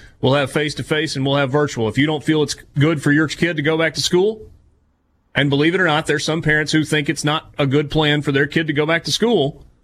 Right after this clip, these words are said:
then you can participate in virtual learning. Otherwise, you're going to school. And they've got safeguards in place and masks and, and all those things.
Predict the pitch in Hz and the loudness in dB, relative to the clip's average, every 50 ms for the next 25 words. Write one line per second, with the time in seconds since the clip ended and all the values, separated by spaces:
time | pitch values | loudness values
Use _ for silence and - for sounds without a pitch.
0 | _ _ _ _ _ _ _ _ - 127 143 143 143 143 143 143 143 131 131 151 | _ _ _ _ _ _ _ _ 2 2 4 4 2 2 0 0 0 -2 -2 0
1 | 143 165 151 147 147 139 160 156 - - 180 165 156 156 147 139 151 151 - - | 0 0 -2 -2 0 0 0 0 0 0 0 0 0 0 0 -2 -2 -2 -2 -2
2 | 151 147 147 156 151 131 98 90 - - 147 160 165 156 156 156 147 131 139 135 | 0 2 2 2 2 0 -2 -4 -4 -2 -2 0 0 0 0 0 0 0 0 0
3 | 147 147 139 135 - 170 165 123 - - - - _ _ _ _ _ - - 254 | 0 0 0 0 0 0 -2 -2 -4 -10 -18 -20 _ _ _ _ _ -6 -4 -4
4 | 285 277 240 - - - - 135 143 139 139 156 151 147 139 127 139 131 - - | -2 -2 -4 -4 -2 -2 0 0 0 0 0 0 0 0 0 -2 -2 -4 -2 0
5 | 151 147 147 151 151 143 - 139 127 123 131 151 165 156 156 156 - - - 151 | 2 2 2 2 0 0 -2 -4 -2 0 0 2 2 2 0 0 -2 -2 0 0
6 | 147 143 151 151 - 160 165 175 196 208 190 185 160 - 151 123 92 - - | 2 2 0 0 -2 -2 0 0 0 0 0 -2 -2 -2 -4 -4 -4 -8 -16